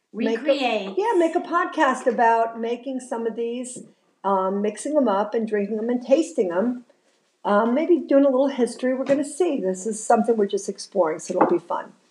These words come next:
Speaker 1: So we decided the smartest way to do it would be to take a alcohol base and start with that. Otherwise,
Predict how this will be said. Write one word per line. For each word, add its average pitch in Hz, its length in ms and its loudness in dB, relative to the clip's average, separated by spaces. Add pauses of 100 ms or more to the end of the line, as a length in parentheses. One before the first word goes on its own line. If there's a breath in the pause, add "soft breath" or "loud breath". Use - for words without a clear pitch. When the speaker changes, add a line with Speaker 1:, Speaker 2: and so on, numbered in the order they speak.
(480 soft breath)
Speaker 1:
So 254 200 6
we 269 180 6
decided 311 600 6
the 226 120 6
smartest 294 640 -2
way 247 100 4
to 214 120 2
do 220 240 2
it 208 120 -2
would 196 140 -4
be 208 160 -6
to 196 120 -2
take 220 360 -4
a 202 220 -2 (180)
alcohol 202 880 -2 (580)
base 170 520 0 (640)
and 202 160 -2
start - 320 2
with 190 100 -4
that. 202 260 4
Otherwise, 180 480 0